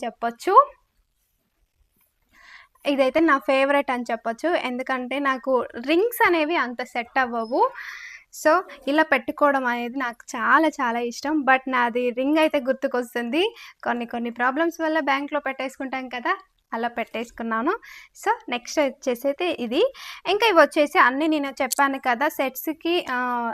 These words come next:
ఇయర్ రింగ్స్ వచ్చింది అని చెప్పాను. క్యూట్గా వచ్చిన ఇయర్ రింగ్స్ వచ్చేసి ఇవి. ప్రతిదానికి ఇయర్ రింగ్స్ అయితే వచ్చాయండి. ఓకేనా? ఇవి వచ్చేసి స్టడ్స్ అండి ఇప్పుడు.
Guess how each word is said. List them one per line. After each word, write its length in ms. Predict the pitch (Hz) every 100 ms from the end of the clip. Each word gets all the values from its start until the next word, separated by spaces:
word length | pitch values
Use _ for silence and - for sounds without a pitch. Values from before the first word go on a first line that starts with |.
| -
ఇయర్ 180 | 277 294
రింగ్స్ 240 | 302 285
వచ్చింది 480 | 247 - 262 247 254
అని 120 | 247 247
చెప్పాను. 380 | 226 233 233 381 - - - - _
క్యూట్గా 500 | 339 359 349 277 294
వచ్చిన 340 | 240 - 254 330 539 - _ -
ఇయర్ 240 | 320 339
రింగ్స్ 260 | 240 220 -
వచ్చేసి 400 | - 220 202 311
ఇవి. 420 | 262 226 381 523 - _ _ _ _ _ _ _ - _
ప్రతిదానికి 880 | 277 240 - 247 226 220 233 453 523
ఇయర్ 200 | 302 285
రింగ్స్ 260 | 262 233 -
అయితే 240 | - -
వచ్చాయండి. 680 | 311 233 - 190 196 208 359 523 _ _ _ _
ఓకేనా? 380 | 240 233 233 320 - _ - - -
ఇవి 120 | 403
వచ్చేసి 400 | 349 - 269 359
స్టడ్స్ 400 | 403 - 285 269
అండి 280 | 311 247 226 226
ఇప్పుడు. 320 | 214 220